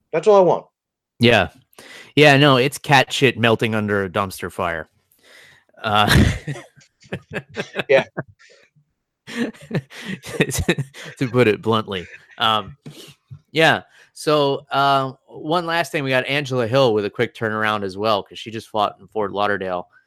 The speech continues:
Speaker 2: um, less than two months ago against, uh, Xiaonan Yan. Uh,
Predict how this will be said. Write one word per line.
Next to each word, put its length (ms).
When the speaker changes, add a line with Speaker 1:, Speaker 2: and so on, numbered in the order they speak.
Speaker 2:
um, 640
less 200
than 120
two 140
months 260
ago 380
against, 560
uh, 160
Xiaonan 540
Yan. 340
Uh, 440